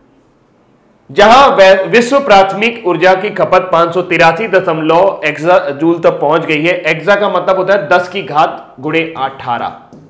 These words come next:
दस की घात अठारह तब पहुंच गई है। वहीं भारत की खपत दो दशमलव तीन प्रतिशत बढ़कर चौंतीस दशमलव जीरो छह एक्सा जूल हो गई है। आपको एक बात याद रखनी है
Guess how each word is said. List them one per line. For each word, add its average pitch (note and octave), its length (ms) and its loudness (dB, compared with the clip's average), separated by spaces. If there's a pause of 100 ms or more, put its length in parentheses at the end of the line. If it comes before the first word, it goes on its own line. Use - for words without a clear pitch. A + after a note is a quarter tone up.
(480)
दस E3 160 -4
की F3 100 -8
घात D3+ 300 0
अठारह A2+ 360 -12 (920)
तब F#3+ 180 0
पहुंच F#3+ 180 4
गई F#3 200 4
है। G#3 60 4
वहीं F#3+ 280 0
भारत D3 340 0
की A3 80 -6
खपत F3 260 0
दो F3 200 -2
दशमलव E3 420 -2
तीन G3 400 -6
प्रतिशत F3 500 -2
बढ़कर D3+ 240 -2
चौंतीस E3+ 400 -4
दशमलव D3+ 440 -4
जीरो D#3 320 -4
छह D3+ 280 -4 (480)
एक्सा C#3+ 300 0
जूल C#3+ 460 -8
हो A2+ 140 -8
गई G#2+ 200 -12
है। G2+ 320 -20 (340)
आपको F#3 200 -2
एक F3 300 2
बात G3 220 4
याद F3 240 2
रखनी E3 300 0
है D#3 160 -4